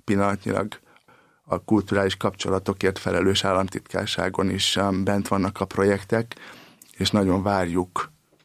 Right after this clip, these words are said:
a Magyar Ságháza vezetésével együtt a, a válaszokat, hogy, um, el tudjuk ezt indítani, mert, um, konkrétan sajnos, um,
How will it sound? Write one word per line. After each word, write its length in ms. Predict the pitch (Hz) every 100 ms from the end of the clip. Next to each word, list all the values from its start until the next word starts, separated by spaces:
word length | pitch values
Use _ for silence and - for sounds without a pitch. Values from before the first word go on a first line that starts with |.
| _ - -
a 300 | 92 87 95
Magyar 340 | 101 98 95
Ságháza 640 | - 95 98 - 92 98 92
vezetésével 1000 | 98 98 92 95 98 - 95 92 90 90
együtt 640 | 90 - 107 - - - _ _
a, 120 | - 104
a 280 | 101 -
válaszokat, 880 | 98 98 95 95 98 - 98 - - - _ _ _ _ _ _ _ _
hogy, 180 | - 95
um, 120 | 98
el 140 | 101 95
tudjuk 340 | 98 92 92
ezt 200 | 95 -
indítani, 500 | 101 101 98 110 120
mert, 360 | 113 101 104 -
um, 320 | 104 101 98 - - - _ _ _ _ _ _ _ _ _ -
konkrétan 580 | 113 110 117 113 110 110
sajnos, 460 | - 110 110 107
um, 260 | 104 104